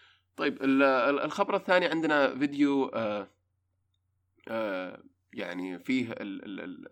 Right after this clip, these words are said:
الأشخاص اللي يطيرون دائما نشوفهم بين الجبال والمقاطع هذيك اللي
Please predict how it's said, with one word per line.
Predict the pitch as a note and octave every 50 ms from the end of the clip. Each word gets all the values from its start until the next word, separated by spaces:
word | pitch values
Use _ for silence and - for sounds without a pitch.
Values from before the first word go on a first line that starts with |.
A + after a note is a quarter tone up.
| - -
الأشخاص | - - - - - - - - - B2+ B2+ B2+ -
اللي | A2+ A#2
يطيرون | A#2+ A#2 B2+ B2 A#2+ A#2 A#2+ A#2+ A#2 A2
دائما | B2 A#2+ A#2 A2
نشوفهم | A2+ - C3 A#2+ - A2 G#2+
بين | A2+ A2+ A2
الجبال | G#2+ G2+ - A#2 A#2+ A#2 A#2 A2+ A2+ G#2 G#2
والمقاطع | G2+ G2 G2+ G2+ F#2+ A2 A2 - - - A#2 A2+ - A#2 A#2 A2+ G2 G2+ G#2
هذيك | G#2+ A2+ G2+ -
اللي | G#2+ G2 G2+ G2 F#2+ F#2+ G2